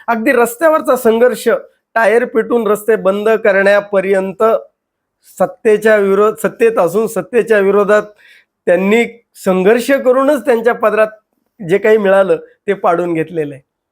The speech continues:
मग शिंदे सेनेची जी अवस्था आहे ती अगदी, म्हणजे सत्तेच्या पिंजऱ्यातला वाघ,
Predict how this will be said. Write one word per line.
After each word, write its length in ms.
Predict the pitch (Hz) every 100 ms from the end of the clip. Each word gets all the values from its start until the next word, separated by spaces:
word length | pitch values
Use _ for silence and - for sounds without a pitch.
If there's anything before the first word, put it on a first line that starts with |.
| _ _ _ _ _ _
मग 420 | 180 226 220 233 233 _ _
शिंदे 380 | - 226 247 294
सेनेची 640 | 247 254 247 262 294 339
जी 140 | 233 254
अवस्था 540 | 302 190 240 233 233
आहे 200 | 180 143
ती 340 | - _ - 294
अगदी, 760 | 220 196 214 247 196 202 - _ _ _ _ _
म्हणजे 500 | 156 147 185 208 175
सत्तेच्या 600 | - 180 - 233 233 254
पिंजऱ्यातला 680 | 254 214 196 226 240 240 226
वाघ, 400 | 185 190 190